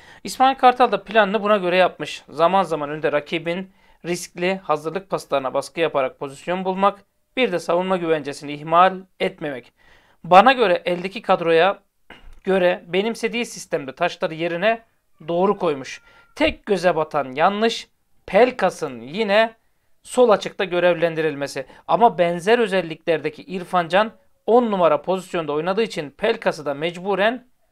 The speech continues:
sola çekmiş. Buna da bir itirazım yok diyor Ömer Üründül.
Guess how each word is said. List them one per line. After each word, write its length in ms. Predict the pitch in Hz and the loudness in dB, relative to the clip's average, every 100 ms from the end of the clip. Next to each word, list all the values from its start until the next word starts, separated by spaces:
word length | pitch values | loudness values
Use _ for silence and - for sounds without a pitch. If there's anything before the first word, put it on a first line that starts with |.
| _ | _
sola 340 | - - 190 180 | -6 0 2 0
çekmiş. 480 | 151 - 123 - - _ _ _ _ _ - | -4 -10 -16 -16 -20 _ _ _ _ _ -2
Buna 280 | 226 269 | 4 6
da 360 | 208 226 233 - _ _ | 8 6 6 0 _ _
bir 160 | 233 214 | -6 -4
itirazım 680 | 160 165 151 147 214 214 185 _ | -2 0 0 0 -2 -4 -8 _
yok 360 | 175 180 175 - | -4 -2 -2 -4
diyor 440 | 135 131 - - _ _ - | -8 -8 -10 -20 _ _ -16
Ömer 260 | - 160 185 | -8 -2 -2
Üründül. 360 | 160 151 131 | -2 -6 -8